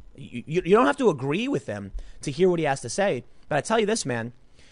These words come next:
I loved what Dave Chappelle talked about because it was, it was an articulated thought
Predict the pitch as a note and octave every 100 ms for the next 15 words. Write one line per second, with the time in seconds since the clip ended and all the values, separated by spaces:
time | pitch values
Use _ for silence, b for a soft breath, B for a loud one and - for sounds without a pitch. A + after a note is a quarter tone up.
0 | b - D#3 D3 G3+ E3 D#3 B2 B2+ B2
1 | B2+ A2 B2+ G2+ - F2+ F2 - b b
2 | D3 - F#3+ F3 F3 F3 E3+ - E3 D3+
3 | D3 C3 - G3+ G#3+ G3+ E3+ C3 - A#2
4 | C#3